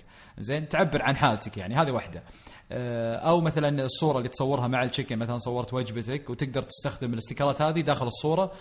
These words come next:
وتطلع لربعك، هذا واحد. طبعًا الاستيكرات مميزة جدًا، تصميمها رهيب، عشان كذا أنت تشجع تبي تطلعها. الشغلة الثانية أن الاستيكر نفسه فيه أبجريد،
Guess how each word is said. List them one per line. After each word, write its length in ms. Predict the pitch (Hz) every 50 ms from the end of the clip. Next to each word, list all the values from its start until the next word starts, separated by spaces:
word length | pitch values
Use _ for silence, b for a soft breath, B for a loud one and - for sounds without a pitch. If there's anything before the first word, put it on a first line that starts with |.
| B B B
وتطلع 400 | 123 - 160 156 160 175 156 139
لربعك، 380 | 120 110 104 95 82 78 82 - -
هذا 140 | 170 156 131
واحد. 280 | 107 95 90 - 80 - - B B B B B B B B -
طبعًا 120 | 135 113
الاستيكرات 460 | 127 127 - - - 156 156 170 120
مميزة 420 | 139 131 147 160 156 135 117 117 117
جدًا، 200 | 147 165 127 123
تصميمها 600 | 104 - 117 - 156 147 131 127 127 127 - - 123
رهيب، 260 | 135 139 147 131 -
عشان 160 | 107 139 127
كذا 200 | - 185 170 151
أنت 140 | 151 - -
تشجع 380 | - - 160 147 127 123 104
تبي 200 | - - 131 120
تطلعها. 480 | 120 - 123 110 107 104 85 82 - - - - B B B B B B B B B B -
الشغلة 300 | 113 - - 233 240 214
الثانية 380 | 170 - 202 202 226 247 240
أن 80 | 226 196
الاستيكر 460 | 180 165 160 - - - - 190 185
نفسه 240 | 190 214 214 - 196
فيه 240 | 180 226 226 - 170
أبجريد، 380 | 165 165 151 - 143 101 85